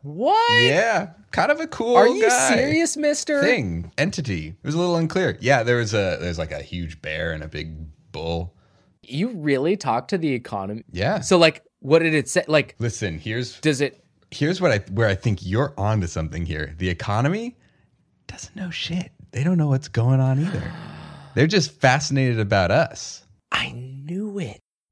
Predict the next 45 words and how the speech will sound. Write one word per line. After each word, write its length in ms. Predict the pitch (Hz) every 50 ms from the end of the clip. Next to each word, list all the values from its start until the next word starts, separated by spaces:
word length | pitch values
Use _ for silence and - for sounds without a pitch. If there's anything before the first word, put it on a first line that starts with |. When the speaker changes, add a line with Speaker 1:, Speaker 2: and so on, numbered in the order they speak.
| _ -
Speaker 1:
Yeah, 120 | 226 214
see, 340 | - - - 196 214 196 196
all 160 | - 147 180
the, 220 | 202 202 226 208 - -
the 100 | 127 147
accountants 440 | 143 - - 131 143 190 196 -
at 100 | 196 -
City 280 | - - 208 208 220 214
Hall, 320 | 180 185 214 214 202 175
they, 180 | 143 151 139 139
like, 300 | 139 135 127 123 - _ -
they 240 | 131 113 123 120 131
think 260 | - 156 151 151 131
they're 180 | 160 160 160
so 280 | 156 - - 180 180 185
smart, 520 | 185 190 - - 185 190 202 190 156 117
but 120 | - 147 135
really, 460 | 123 123 156 180 196 202 180 160 147 _ _
what 240 | 123 139 139 135
we 220 | 139 147 160 170 196
just 200 | 202 214 202 -
gotta 220 | - 190 180 180
do 240 | 160 - 180 175 165
is 100 | 151 120
manage 440 | 120 127 127 131 139 147 156 147 -
things 260 | _ 170 170 170 156
for 160 | - - 170
ourselves, 640 | 160 160 151 - - 160 185 233 190 110 87 - -
right? 300 | 101 92 101 151 226 226 - _ _ -
Speaker 2:
That's 160 | - 80 -
right. 140 | 131 120 -
I 80 | 113 113
mean, 160 | 117 117 117
they 120 | 113 113 110
keep 320 | - - - 135 127 -
all 220 | 117 120 120 120
their 360 | 113 113 110 110 107 107 107 104
ledgers 520 | 95 92 101 101 95 85 110 107 104 90
and 180 | 107 104 98 90
books 300 | 85 113 120 - - -
all 160 | 110 104 107 110
to 100 | - 117
themselves, 520 | 110 107 101 95 - 110 110 123 131 127
but 260 | - - 104 90 - _
listen, 360 | - 104 95 - - 85 80